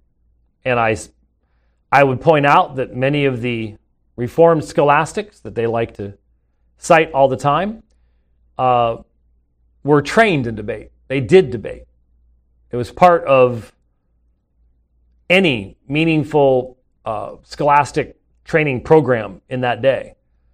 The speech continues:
involved doing debates. And I, and I think the fact that debates aren't being done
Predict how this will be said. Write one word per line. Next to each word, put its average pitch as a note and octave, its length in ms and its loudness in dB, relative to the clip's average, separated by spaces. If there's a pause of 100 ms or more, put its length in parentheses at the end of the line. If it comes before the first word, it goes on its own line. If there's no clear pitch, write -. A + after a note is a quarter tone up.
(300)
involved B2+ 720 2 (500)
doing A#2+ 420 2
debates. C3 600 -6 (2250)
And D3 140 4
I, C#3+ 140 4
and C3 240 -2
I B2+ 80 2
think G3 200 0
the E3 60 -2
fact D#3+ 320 2
that - 220 -6 (580)
debates D#3 360 2
aren't F#3+ 200 4
being C3 240 2
done G#2+ 320 -2